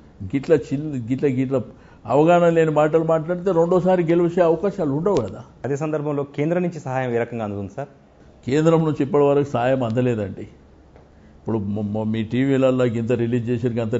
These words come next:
Speaker 1: రిలీజ్ చేసి స్క్రోలింగ్ ఇచ్చిరు చూడు, అవి మన రాష్ట్రానికి సంబంధించినవి, మన రాష్ట్రానికి రావాల్సినటువంటి లా-, పెండింగ్ ఉన్నటువంటి అవి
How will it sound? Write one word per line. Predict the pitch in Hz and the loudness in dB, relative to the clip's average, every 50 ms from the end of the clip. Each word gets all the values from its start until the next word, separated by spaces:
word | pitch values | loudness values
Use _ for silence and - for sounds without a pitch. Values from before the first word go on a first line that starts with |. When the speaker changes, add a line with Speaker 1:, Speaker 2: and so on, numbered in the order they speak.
| 113 | -2
Speaker 1:
రిలీజ్ | 113 113 117 117 123 | -2 -2 -2 -2 -2
చేసి | 120 120 | -2 -4
స్క్రోలింగ్ | - - 123 123 127 135 131 131 123 | -4 -2 0 0 2 2 0 0 -2
ఇచ్చిరు | - 127 123 113 107 107 | -2 -2 -2 -2 -2 -2
చూడు, | 107 104 117 160 233 - - 104 95 90 - - - - 110 | -2 -2 -2 -4 -6 -8 -12 -18 -20 -20 -20 -20 -14 -8 -4
అవి | 120 143 147 151 | -2 -2 0 2
మన | 147 143 139 117 101 101 | 2 2 2 2 2 2
రాష్ట్రానికి | 117 131 - - 170 170 180 170 160 - | 0 2 4 4 4 4 4 2 0 0
సంబంధించినవి, | 151 147 151 160 156 156 160 147 - 135 120 110 95 120 | -2 0 0 0 0 0 -2 -4 -2 -2 -4 -4 -2 -2
మన | 123 123 120 113 113 | -2 0 0 0 2
రాష్ట్రానికి | 113 127 127 - - 156 160 165 151 151 135 | 2 2 2 4 4 4 4 4 4 6 8
రావాల్సినటువంటి | 127 139 151 160 156 156 170 156 143 127 147 143 139 123 147 226 277 - - - - - - - - - - 107 120 120 | 10 10 10 10 8 6 2 -2 -2 0 0 0 0 2 0 0 -2 -4 -12 -20 -20 -20 -20 -20 -20 -14 -10 -6 -2 0
లా-, | 120 131 135 117 - 131 | 0 2 0 0 2 2
పెండింగ్ | 127 135 147 180 185 180 175 | 2 4 4 4 4 4 4
ఉన్నటువంటి | 175 175 170 165 165 160 160 151 180 196 185 | 6 6 4 4 4 2 0 2 2 4 4
అవి | 170 165 | 4 4